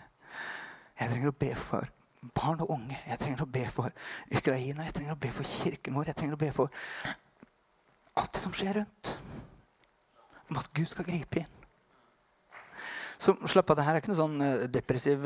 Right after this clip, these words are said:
kveld, altså. Bare ro deg, ro deg ned. Det, det, det blir fint her. Men saken er at det er realitetene våre. Og så er det det at vi leser Markus evangeliet sammen. Det må den her, da.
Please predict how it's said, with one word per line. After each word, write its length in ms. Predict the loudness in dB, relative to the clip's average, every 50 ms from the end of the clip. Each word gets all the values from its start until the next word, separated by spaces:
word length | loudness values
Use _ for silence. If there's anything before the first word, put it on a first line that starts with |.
| 4 4
kveld, 220 | 6 6 8 8 8
altså. 140 | 6 4 2
Bare 320 | 2 4 4 6 6 4 4 6
ro 80 | 4 4 6
deg, 240 | 4 4 4 4 4 4 6
ro 60 | 8
deg 140 | 6 6 6
ned. 160 | 4 2 2 2
Det, 140 | 4 4 4 4 4 4 2 2 2 2
det, 80 | 2 2
det 140 | 4 4 4 4 4 2 -2 -2
blir 180 | -2 -2 0 0
fint 220 | 0 0 0 0
her. 240 | 0 0 0 -2 -6 -10 -14 -20 _ _ -16 -12 -10 -8 -8 -8 -8 -4 2 4
Men 140 | 4 4 6
saken 320 | 6 6 6 6 6 6
er 80 | 4 4
at 140 | 4 0 -4 -4 -4 -6 -10 -12 -16 -20 -20 -20 _ _ _ _ _ _ _ _ _ _ -20 -20 _ _ _
det 220 | 0 6 6 6
er 100 | 6 6 2 0
realitetene 540 | 0 -2 0 0 0 0 0 -2 -2 0 0
våre. 160 | 0 0 -4 -8 -14 -20 -20 -20 -20 -20 -20 -20 -20 -20 -20 -20 _ -20 -20 _ -20 -20 _ _ _ _ _ _ _ _ _ _ _ _ _ _ _ _ _ _ -20 _ _ _ _ _ _ _ _ _ _ _ -20 _ _ _ -20 _ _ _ _ -8 -6 -4 -4 -4 -8 -12 -14 -14 -14 -14 4 6
Og 80 | 10
så 80 | 12 12
er 80 | 12 12
det 80 | 12
det 80 | 12 12
at 80 | 10
vi 80 | 8 8
leser 400 | 8 8 6 8 8 6 6 10
Markus 540 | 10 10 10 10 8 4 4 4 6 8 6
evangeliet 380 | 6 6 6 6 4 6 8 6
sammen. 180 | 6 8 6
Det 80 | 4 6
må 140 | 6 6 8
den 80 | 8 8
her, 140 | 8
da. 20 | 8